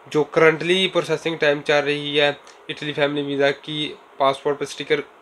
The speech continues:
चिपका होने की, वो तकरीबन चार से छः माह currently चल रही है। पाँच छः महीने पहले चले जाओ तो दस पन्द्रह दिन लगते थे, लेकिन अभी बहुत ज़्यादा time लग रहा है। तो ये पूरा process है Family visa की appointment, अ,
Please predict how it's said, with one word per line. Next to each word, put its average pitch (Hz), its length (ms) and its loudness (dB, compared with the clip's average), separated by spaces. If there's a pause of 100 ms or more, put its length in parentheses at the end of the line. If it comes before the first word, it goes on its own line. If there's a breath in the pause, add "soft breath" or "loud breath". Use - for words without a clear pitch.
(140)
चिपका 143 320 0
होने 143 340 2
की, 139 240 -4 (340 loud breath)
वो 160 100 2
तकरीबन 151 540 0 (160)
चार 147 220 4
से 151 140 -8
छः 147 320 -2
माह 135 260 2
currently 143 520 -2
चल 135 120 -2
रही 127 260 -2
है। 123 160 -4 (800)
पाँच 156 220 6
छः 180 180 2
महीने 160 300 0
पहले 156 240 4
चले 165 200 2
जाओ 165 120 2
तो 156 100 -2
दस 147 200 0
पन्द्रह 147 260 0
दिन 139 340 -4
लगते 147 320 -2
थे, 151 100 0
लेकिन 143 260 0
अभी 139 200 -2
बहुत 135 180 -2
ज़्यादा 131 160 0
time 120 260 -2
लग 117 160 -6
रहा 117 160 -6
है। 113 60 -10 (420 loud breath)
तो 156 60 -4
ये 156 280 2
पूरा 156 300 0
process 147 480 -2
है 147 180 4 (960)
Family 139 340 4
visa 139 320 0
की 139 180 -4
appointment, 143 560 0
अ, - 60 -20